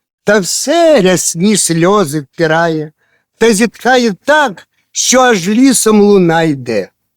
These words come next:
Аж ось бачить, серед лісу криниця, кам'яна, оцямрована, а внизу вода глибока. Став заєць над цямриною, заглядає вниз,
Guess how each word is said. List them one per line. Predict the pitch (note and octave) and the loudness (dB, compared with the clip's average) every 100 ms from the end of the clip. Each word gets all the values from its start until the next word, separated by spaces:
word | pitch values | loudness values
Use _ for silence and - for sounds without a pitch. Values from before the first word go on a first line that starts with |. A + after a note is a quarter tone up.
| _ _ _ _ _ _ _ - | _ _ _ _ _ _ _ -6
Аж | D#3+ D#3+ D3+ | -2 -2 0
ось | B3 A#3 - - - | 2 2 -2 -12 -6
бачить, | D3 F#3+ - C4 A3 _ _ _ _ _ | -4 -4 -4 -6 -6 _ _ _ _ _
серед | - F#3 G#3 D3+ | -4 0 0 0
лісу | C#3 G3 D4+ - C4 B3 - _ _ | -4 0 0 0 -2 -4 -6 _ _
криниця, | - C4 B3+ G#3+ E3 C3+ - D3 C3+ - _ _ _ - | -2 2 4 4 2 -2 -4 -4 -4 -12 _ _ _ -2
кам'яна, | G3+ A3+ G#3 A#3 F3+ D3 C3+ - _ _ _ | 2 2 2 2 0 -2 -4 -8 _ _ _
оцямрована, | A#3 A3+ B3+ B3+ G#3 E3 D3 C#3+ C#3 C#3+ C3+ _ _ _ _ _ _ | -2 0 0 2 2 2 0 0 -2 -4 -6 _ _ _ _ _ _
а | C#3 D#3 | -2 0
внизу | D#3+ F#3 E3 D#3 B3+ C#4 - _ _ | 0 2 2 2 2 2 0 _ _
вода | - C3 G#3+ D3+ | -8 -2 -2 -2
глибока. | C3+ A2 C3 A#2+ G#2+ G#2 - G2 F2+ _ _ _ _ _ | -8 -8 -8 -10 -12 -16 -16 -20 -20 _ _ _ _ _
Став | - - - C#3 F#3+ G#3 C3+ A2 | -20 -20 -12 -4 -2 -2 -4 -14
заєць | - - E3 F3 C#3+ - - | -16 -4 -2 0 -4 -8 -12
над | C3 A#2 | -12 -12
цямриною, | - D#3 G#3+ A#3 A#3+ B3 B3+ B3+ B3 _ _ - | -8 -4 -2 -2 -4 -4 -4 -6 -10 _ _ -14
заглядає | A#2+ F#3+ G3+ A#3+ C4 A3 | -2 2 2 2 2 2
вниз, | F#3 G#3+ D4+ D#4+ G3+ - | 2 0 2 0 -2 -8